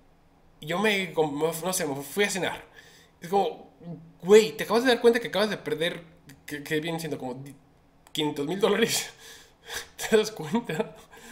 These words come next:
Este, eh, entonces, <clears throat> sí, hay que entender esto.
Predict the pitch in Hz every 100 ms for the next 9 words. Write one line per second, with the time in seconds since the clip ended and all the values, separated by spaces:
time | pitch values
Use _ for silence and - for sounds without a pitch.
0 | - - - - - - - 175 180 175
1 | 165 170 170 165 - 160 160 156 156 151
2 | 165 175 202 190 - - - - 190 120
3 | 85 - - - - - _ _ _ _
4 | _ - - 185 196 - - 208 196 175
5 | 180 196 220 226 123